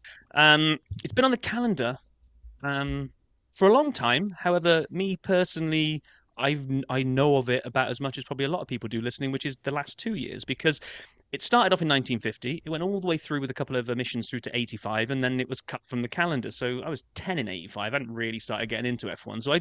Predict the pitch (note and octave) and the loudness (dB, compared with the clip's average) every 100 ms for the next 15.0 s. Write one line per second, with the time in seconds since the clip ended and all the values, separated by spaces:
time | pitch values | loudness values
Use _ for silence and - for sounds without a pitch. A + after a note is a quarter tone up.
0 | D3+ E3+ E3 E3+ D#3+ D3+ D3 C3+ - - | 0 0 4 4 4 2 2 0 -2 2
1 | C#3+ A#2+ A2 A2 A#2 B2+ B2+ A2+ A2 G#2+ | 4 4 0 -6 -2 0 2 0 -2 -4
2 | - _ _ - A#2 G#2+ A2 A2 B2 A#2 | -8 _ _ -4 -2 0 -2 -4 -6 -6
3 | A2 - - - - - _ F#3+ G3 D#3+ | -8 -10 -18 -20 -20 -20 _ -2 2 2
4 | - G#2 G2 G2+ - G2+ G2 G#2 B2+ G3+ | 0 -6 -6 -10 -8 -10 -8 -6 -6 -6
5 | - - - D3 D3 D3 D3+ A#3 G#3+ F#3+ | -10 -20 -6 2 4 4 2 2 4 2
6 | F3 D#3 E3 D#3+ - - D#3+ E3+ - - | 2 2 2 0 -6 -6 -4 -2 -2 -2
7 | - - - C#3 C3+ C3 B2+ - _ - | -6 -10 -8 -4 -2 0 -2 -6 _ -16
8 | - A#2 A2 _ A#2 B2 F#3 G3+ G#3 G3 | -10 -10 -10 _ -4 -2 0 2 2 0
9 | C3+ B2 A#2+ A#2 A#2 B2 - C3+ C3+ D3 | -2 -4 -4 -4 -4 -6 -6 -8 -6 -6
10 | - C#3+ - E3 F3 F#3+ D3 D#3 C#3+ - | -6 -2 -2 0 0 0 -2 -4 -2 0
11 | F3 D#3+ C#3 D#3 D#3 C#3+ C#3 F#3+ G3 F#3 | 0 0 -4 -2 0 0 0 2 4 4
12 | D#3+ D#3 D3 C#3 - C3 C#3+ - C3 B2 | 4 2 2 -2 -4 -6 -4 -4 -4 -6
13 | - C#3 C3+ C3 - C3+ - C3 B2+ - | -6 -4 -4 -4 -6 -8 -8 -8 -4 -2
14 | - C3+ C#3+ B2 - A#2 - C#3+ - | -2 -2 -4 -4 -8 -8 -6 -6 -8